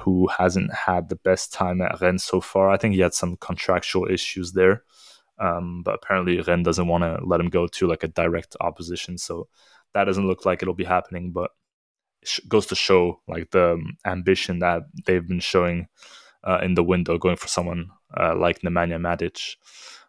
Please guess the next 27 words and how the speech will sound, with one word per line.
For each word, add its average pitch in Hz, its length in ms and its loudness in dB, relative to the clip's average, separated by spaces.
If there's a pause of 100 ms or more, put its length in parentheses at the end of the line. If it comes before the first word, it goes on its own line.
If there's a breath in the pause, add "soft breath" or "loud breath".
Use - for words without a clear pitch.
(140)
But 101 200 2
yeah, 151 220 4
I 104 80 2
think 120 300 -6
we'll, 107 380 2 (120)
we'll 107 240 -2
leave 110 180 -2
it 110 60 2
off 104 300 2
to - 140 -12
there 107 320 4
for - 180 -2
now. 120 440 2 (520 loud breath)
Uh, 95 240 -2
I 98 80 0
think 127 220 -2
next 110 340 0
week 101 140 -8 (200)
we 104 140 -6
can 98 200 -4
definitely 95 640 2 (160)
dive 95 280 2
into 95 280 -2
some 95 300 -2
of 87 120 -6
the, 90 340 -2 (480)
um, 85 500 0